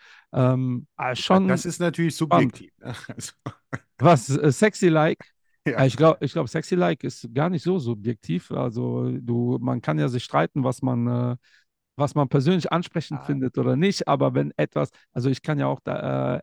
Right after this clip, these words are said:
Speaker 1: erklären, wenn ein Mensch sexy-like dargestellt wird. Das heißt nicht, äh, äh, obwohl ich das nachvollziehen kann, äh, Tatsache, aber das heißt nicht, dass ich das mögen muss. Ja, also
Speaker 2: <laughs>
Speaker 1: ich glaub,
Speaker 2: Okay,
Speaker 1: das ist
Speaker 2: okay.
Speaker 1: objektiver als erwartet.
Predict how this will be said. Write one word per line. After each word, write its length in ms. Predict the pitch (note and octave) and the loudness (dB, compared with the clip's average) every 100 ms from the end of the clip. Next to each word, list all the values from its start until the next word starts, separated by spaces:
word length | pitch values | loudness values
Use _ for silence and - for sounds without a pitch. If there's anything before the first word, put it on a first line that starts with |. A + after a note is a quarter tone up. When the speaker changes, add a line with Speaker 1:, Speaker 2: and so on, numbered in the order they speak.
| - | -2
Speaker 1:
erklären, 600 | C3 - D3 D#3 D3+ C3+ | -2 -2 0 0 -2 -2
wenn 200 | C3 A2+ | -4 -4
ein 180 | A#2+ C3 | -6 -4
Mensch 220 | D#3 - | -4 -4
sexy-like 500 | C#3+ - B2 B2 - | -8 -6 -4 -4 -2
dargestellt 560 | C3 A#2+ - - - | -4 -4 -4 -4 -4
wird. 180 | - - | -6 -8
Das 140 | - - | -6 -2
heißt 220 | A#2+ - | -2 -2
nicht, 320 | C3+ - - | -4 -4 -4
äh, 200 | C#3 C3 B2 _ - _ _ | -2 -2 -6 _ -20 _ _
äh, 240 | - C3+ C3+ | 2 4 4
obwohl 400 | - E3 C3 G3 | 4 4 6 6
ich 80 | G3+ | 6
das 180 | D#3+ - | 2 2
nachvollziehen 420 | E3 - B2 B2 | 0 0 -2 -4
kann, 300 | A2 B2+ A#2+ | -4 -6 -6
äh, 140 | C#3 B2+ | -6 -6
Tatsache, 560 | B2 A#2+ B2+ - G3+ | -6 -4 -4 -2 0
aber 160 | C#3 B2+ | 2 2
das 80 | C3 | 2
heißt 140 | A#2+ | -2
nicht, 120 | C3+ | -2
dass 120 | C#3 | -6
ich 40 | - | -8
das 140 | B2+ | -8
mögen 320 | B2 B2 A2+ | -4 -4 -4
muss. 240 | C3 - _ - - | -10 -16 _ -12 -4
Ja, 120 | D3+ | 0
also 240 | C3 A#2+ - | 2 2 0
Speaker 2:
<laughs> 160 | - | -6
Speaker 1:
ich 60 | - | 0
glaub, 120 | D3+ | 4
Speaker 2:
Okay, 20 | |
Speaker 1:
das 120 | F#3+ | 4
ist 40 | D3 | 6
Speaker 2:
okay. 80 | F3+ | 4
Speaker 1:
objektiver 500 | F3 F3+ - F#3 E3+ | 6 4 4 6 6
als 140 | D3+ | 4
erwartet. 420 | D#3 C3 C3+ - | 2 2 2 -2